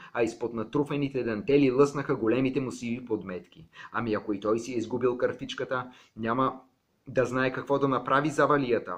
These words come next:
Отзад плешиво петно. На гърба му букви. И, Н, Ц, И. Не, И, С, Х.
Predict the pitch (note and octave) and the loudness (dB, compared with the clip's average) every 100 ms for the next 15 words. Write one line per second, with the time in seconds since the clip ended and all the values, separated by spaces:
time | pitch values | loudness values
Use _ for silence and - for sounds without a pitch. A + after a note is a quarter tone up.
0 | - G#2+ C3 D3 - - G2+ - B2 A#2 | -8 -2 2 2 0 -10 -10 -8 -4 -2
1 | - G2 A2 G2 - - - A#2 A2+ A2 | -2 -6 -6 -8 -8 -20 -14 -6 -2 0
2 | A2 C3 C#3+ C#3 - - C3+ C3 G#2 F2 | 2 2 2 -2 -6 -2 -2 -2 -10 -12
3 | A2 C3 A#2+ C3 C3 - A#2+ A#2+ A#2+ A2 | -4 -2 0 -2 -2 0 2 2 0 -6
4 | - A2 C#3+ C#3 - C3+ C#3 - C#3+ C#3+ | -6 0 2 2 -4 -8 -8 0 0 0
5 | - C#3+ | 2 2